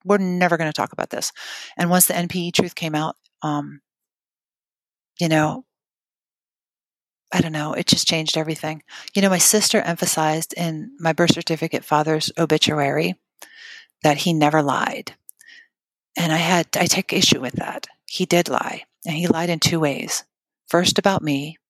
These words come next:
and to me. And second, he had actually fathered and left a child,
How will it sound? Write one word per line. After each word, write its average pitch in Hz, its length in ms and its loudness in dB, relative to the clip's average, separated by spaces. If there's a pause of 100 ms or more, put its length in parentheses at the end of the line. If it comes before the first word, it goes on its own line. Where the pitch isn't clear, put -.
(100)
and 156 160 -4
to 185 160 2
me. 147 340 -4 (360)
And 165 160 -2
second, 160 520 2
he - 180 -4
had 160 100 2
actually 165 460 2
fathered 175 760 2 (520)
and 160 260 -4
left 160 320 2
a 147 40 -4
child, 160 640 0